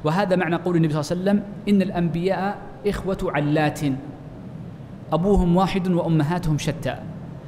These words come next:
فكلهم جميعا متفقون على الفقه الأكبر وهو إفراد الله بالعبادة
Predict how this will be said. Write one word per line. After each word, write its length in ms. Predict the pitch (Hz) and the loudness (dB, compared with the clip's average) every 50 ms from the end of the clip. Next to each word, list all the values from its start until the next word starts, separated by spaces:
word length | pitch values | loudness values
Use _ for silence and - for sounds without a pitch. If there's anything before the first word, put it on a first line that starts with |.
| - - - - | -12 -8 -2 -2
فكلهم 500 | 170 160 - 254 233 220 202 196 190 170 | 0 2 2 2 4 4 4 4 4 2
جميعا 320 | 175 180 196 208 - 339 | 2 0 0 0 0 0
متفقون 640 | 180 180 175 - - 175 151 180 180 - 202 190 180 | -2 -2 -2 -2 -4 -4 -4 -4 -2 0 2 2 2
على 140 | 151 165 | 2 2
الفقه 260 | 165 - 190 185 - 170 | 2 2 0 0 0 -2
الأكبر 400 | 160 165 180 185 - 160 143 147 | -2 -2 -2 -2 -2 -2 0 0
وهو 140 | 139 156 | 0 0
إفراد 320 | 175 165 - 170 180 175 170 | -2 -2 -2 -2 -2 0 0
الله 240 | 165 175 175 160 165 | 0 0 0 0 0
بالعبادة 540 | 156 147 143 151 139 139 127 113 110 98 | -2 -2 -2 0 2 2 2 0 -2 -6